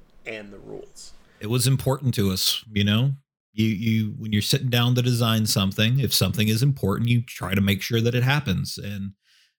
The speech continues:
Speaker 2: this is what was important to us. We wanted our lore to back everything up.
Speaker 1: And speaking of the lore, we've created some pretty interesting houses to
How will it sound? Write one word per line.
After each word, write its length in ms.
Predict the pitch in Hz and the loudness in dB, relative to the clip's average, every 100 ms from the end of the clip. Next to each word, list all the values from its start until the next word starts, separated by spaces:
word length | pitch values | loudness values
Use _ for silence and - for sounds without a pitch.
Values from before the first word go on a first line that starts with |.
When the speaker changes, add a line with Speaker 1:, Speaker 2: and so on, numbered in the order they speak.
| _ 101 - | _ -10 0
Speaker 2:
this 220 | 123 - | 2 4
is 140 | 139 | 2
what 220 | 113 127 123 | 2 0 0
was 180 | 127 | 2
important 460 | 123 120 131 147 110 | 2 0 0 0 -2
to 200 | 107 92 | -4 -8
us. 140 | 87 | -8
We 80 | 101 | -10
wanted 340 | 101 117 117 120 | -4 0 2 2
our 120 | 120 | 2
lore 240 | 110 107 | 2 2
to 60 | 107 | 2
back 280 | 95 98 - | 2 2 2
everything 460 | 95 95 - 110 | -2 -2 0 2
up. 260 | 117 104 - _ _ _ _ _ - - - - - - | 2 -2 -8 _ _ _ _ _ -20 -20 -20 -20 -18 -14
Speaker 1:
And 120 | 127 | -12
speaking 360 | - 240 262 165 | -8 -6 -4 -4
of 140 | 117 | -4
the 80 | 117 | -6
lore, 340 | 120 175 113 | -4 -4 -4
we've 220 | 113 131 - | -4 -10 -10
created 440 | 123 123 127 117 | -6 -6 -6 -10
some 120 | 113 | -14
pretty 300 | 113 147 120 | -10 -10 -8
interesting 500 | 113 123 123 - 110 | -10 -12 -14 -12 -12
houses 680 | 117 127 120 110 113 - - _ _ _ - - - - _ - | -8 -8 -8 -10 -14 -16 -16 _ _ _ -20 -20 -20 -20 _ -14
to 520 | 139 120 113 110 | -8 -6 -6 -8